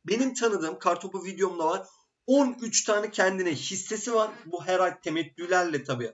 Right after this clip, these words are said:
alıyor. Kendi tasarruflarıyla alıyor. Ama yani şöyle sat tuşunu kırmış. Yani sat, satmıyor hiçbir hissesini arkadaşlar. Elinde Ereğli var, Aksa var, Bimaş, Adel, Alark,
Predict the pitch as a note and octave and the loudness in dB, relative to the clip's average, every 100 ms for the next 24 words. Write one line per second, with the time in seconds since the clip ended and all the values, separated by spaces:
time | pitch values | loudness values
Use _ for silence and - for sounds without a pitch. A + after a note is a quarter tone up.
0 | - B2 B2 E3+ - _ - D#3+ F#3 F#3+ | -4 -2 0 -2 -4 _ -2 2 2 0
1 | D#3+ E3+ D#3+ D#3 - F3 F3+ B2 A2+ E3+ | 0 2 2 -4 -2 0 2 0 -2 -6
2 | - _ _ A#3 C4 C4 B3 - G3+ G#3+ | -6 _ _ 0 2 2 -2 2 4 6
3 | A#3 D#3+ - - - B3 - - G3+ - | 4 2 -4 -10 -4 -2 -2 -4 -2 -2
4 | G#3 B3+ - - G#3 F3+ C3+ E3 B2 - | 0 -4 -4 0 0 2 0 0 -2 0
5 | G#3+ - - - A#3 - C#3+ B2 - B2+ | 0 0 -10 0 0 2 -4 -2 -4 -8
6 | A#2+ - A#2+ A#2+ A#2 A2+ B2 A#2 - A#3+ | -8 -10 -10 -10 -10 -10 -10 -6 -4 -4
7 | A#3+ - - _ _ _ _ _ _ _ | -6 -18 -20 _ _ _ _ _ _ _
8 | _ _ - _ _ - F3 A3+ A#3 A3 | _ _ -20 _ _ 0 2 4 2 4
9 | G#3+ B3 A#3 G#3+ C3+ C#3+ - F#3+ - G#3+ | 4 2 2 4 4 2 0 0 0 0
10 | G3 D#3+ B2+ E3 F#3+ D#3 - F3 F3+ F3 | 2 2 0 -6 -2 0 2 0 2 0
11 | C#3+ D#3+ G3 E3+ | 0 0 2 0